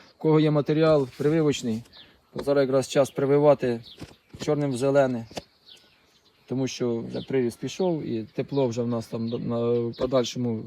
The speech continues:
ночні температури підвищуються. Я думаю, що вже тепер буде все гаразд. Ну що ж, на, на цьому буду завершувати відео. Хто ще не придбав посадковий матеріал вегетуючих саджанців, нагадую, що він в мене ще є.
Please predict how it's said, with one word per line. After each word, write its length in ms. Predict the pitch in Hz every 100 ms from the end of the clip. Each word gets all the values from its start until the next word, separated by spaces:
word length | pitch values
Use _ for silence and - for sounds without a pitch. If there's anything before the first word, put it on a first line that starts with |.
| 117
ночні 540 | 117 123 120 143 127
температури 760 | - 117 127 123 131 120 110 - _ _ -
підвищуються. 680 | 127 151 208 - 151 127 127
Я 140 | 127
думаю, 300 | 131 131 123
що 160 | 117 120
вже 140 | 117
тепер 300 | 117 113 120 117 _ _ - _ -
буде 200 | 127 131
все 180 | 120 117
гаразд. 500 | 117 107 95 - _ _ _ _ _ -
Ну 240 | 143 147 151
що 200 | - 117
ж, 100 | - 131
на, 240 | 127 131
на 300 | 143 139 139
цьому 420 | - 170 156 135 120 _ _ - _ _ _ _ _ _ -
буду 280 | 127 131 135
завершувати 600 | 123 147 170 165 165 160
відео. 340 | 156 139 135 127 - -
Хто 180 | - 180
ще 180 | - 156
не 220 | 147 139
придбав 440 | - 151 147 156
посадковий 500 | 131 143 135 - 180
матеріал 400 | 165 156 156 151
вегетуючих 480 | 143 143 143 135 131
саджанців, 540 | 135 135 123 117 120 113 _ - _ - -
нагадую, 600 | 120 113 123 135 127 120
що 140 | - 123
він 60 |
в 40 | 123
мене 220 | 120 117
ще 200 | - 107
є. 340 | 117 160 160